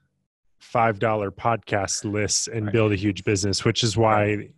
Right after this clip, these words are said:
Speaker 1: you know, whatever your back end services are. And so just for the listeners to know, like, I don't, you know, I want you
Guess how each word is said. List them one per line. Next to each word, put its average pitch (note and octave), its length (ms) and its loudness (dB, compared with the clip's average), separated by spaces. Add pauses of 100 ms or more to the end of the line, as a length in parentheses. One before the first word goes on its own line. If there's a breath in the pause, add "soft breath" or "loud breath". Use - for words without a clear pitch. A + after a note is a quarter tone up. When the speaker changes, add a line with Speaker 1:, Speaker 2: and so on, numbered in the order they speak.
Speaker 1:
you B2 120 -6
know, G2+ 120 -4
whatever A#2 340 0
your G#2+ 100 0
back G#2+ 380 -2
end G2 200 -6
services G2 480 -6
are. F#2 280 -6
And F#2 120 -12
so G#2 100 -6
just A#2 220 -6
for B2+ 100 -2
the G#2+ 100 -4
listeners G2+ 480 -6
to G2 100 -12
know, F#2+ 220 -10
like, F#2 300 -10 (480 soft breath)
I G#2 60 -12
don't, G#2 180 -10 (340)
you G#2+ 60 -14
know, G2+ 80 -6
I F#2+ 60 -6
want G2+ 280 -4
you G2+ 180 -6